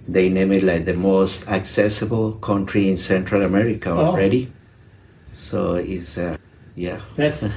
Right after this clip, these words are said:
Speaker 1: <laughs>
Speaker 2: you must be proud.
Speaker 1: Yes, I'm proud. I'm proud, and I, I really, I learn a lot.
Speaker 2: Yeah.
Speaker 1: I learn a lot from these people that sometimes people, they complain a lot about their life and all that. And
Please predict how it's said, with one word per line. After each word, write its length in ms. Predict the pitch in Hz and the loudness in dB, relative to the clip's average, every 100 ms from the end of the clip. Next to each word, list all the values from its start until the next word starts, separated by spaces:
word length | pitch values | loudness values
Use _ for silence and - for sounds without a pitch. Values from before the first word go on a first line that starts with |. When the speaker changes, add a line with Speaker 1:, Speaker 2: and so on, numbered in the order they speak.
| 104 | -2
Speaker 1:
<laughs> 200 | - - | -2 -2
Speaker 2:
you 120 | 139 | 0
must 220 | 147 - - | 0 0 -2
be 100 | 120 | -2
proud. 540 | - 139 147 110 101 - - - - | 0 0 2 -2 -4 -8 -16 -10 2
Speaker 1:
Yes, 340 | 120 127 127 | 4 4 4
I'm 220 | 110 107 | 2 2
proud. 420 | 107 127 147 113 | 0 2 4 4
I'm 180 | 104 104 | 2 2
proud, 340 | - 123 127 107 | 2 4 4 4
and 200 | 92 92 | 2 0
I, 260 | 90 95 | 0 2
I 20 | 98 | 2
really, 600 | 104 120 131 127 95 - - - - - - - - | 2 2 4 4 2 -6 -18 -20 -16 -16 -16 -16 -2
I 100 | 92 | 0
learn 400 | 95 104 113 120 | 2 4 4 4
a 80 | 95 | 0
lot. 220 | 78 71 65 - - | -2 -4 -8 -12 -8
Speaker 2:
Yeah. 220 | - 107 92 | -2 2 2
Speaker 1:
I 20 | |
learn 260 | 95 107 110 | 4 4 4
a 80 | 104 | 4
lot 220 | 98 98 | 4 2
from 300 | - 90 82 | 0 -2 0
these 180 | 90 - | -2 -4
people 420 | 92 87 95 92 | -4 0 2 2
that 440 | 85 78 73 - - - - - - - - - - | 0 -4 -4 -10 -18 -20 -20 -20 -20 -20 -20 -10 -4
sometimes 600 | - 92 95 98 101 101 | 2 2 4 4 4 2
people, 320 | 95 - 95 | -2 0 0
they 200 | 87 85 | 2 2
complain 800 | - 82 71 69 82 85 85 78 | 2 -2 -2 2 4 6 4 2
a 80 | 73 | 0
lot 500 | 78 82 80 - - | 2 2 0 -6 -8
about 300 | 87 80 76 | -2 0 2
their 160 | 78 71 | 2 2
life 460 | 80 82 85 - | 4 4 2 0
and 120 | 64 | -2
all 140 | 71 64 | 0 0
that. 340 | 69 67 64 | 0 0 0
And 420 | 76 76 71 65 | 2 2 2 -2